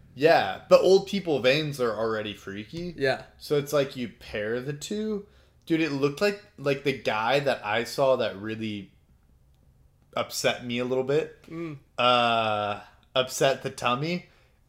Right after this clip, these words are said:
Speaker 1: It looked like he had, like, worms in his an-, calf.
Speaker 2: Oh.
Speaker 1: It was really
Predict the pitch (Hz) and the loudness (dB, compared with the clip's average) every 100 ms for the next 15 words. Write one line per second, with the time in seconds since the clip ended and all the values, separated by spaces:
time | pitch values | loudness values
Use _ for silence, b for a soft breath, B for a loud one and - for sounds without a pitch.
0 | _ _ _ - 160 143 156 165 233 226 | _ _ _ -2 -2 0 -2 -2 -4 -2
1 | 214 208 185 139 104 95 110 151 143 104 | 2 2 2 0 -2 -6 -2 -2 -2 -6
2 | 92 - 107 113 117 113 98 - - _ | -10 -14 -10 -10 -8 -10 -10 -14 -18 _
3 | _ _ _ 226 240 - - - 156 - | _ _ _ -10 -10 -16 -8 -6 -6 -8
4 | - - - 143 131 120 110 _ _ _ | -16 -14 -6 -4 -4 -4 -10 _ _ _
5 | - 143 147 120 110 135 180 190 151 | -10 -8 -8 -10 -8 -4 -2 -2 -4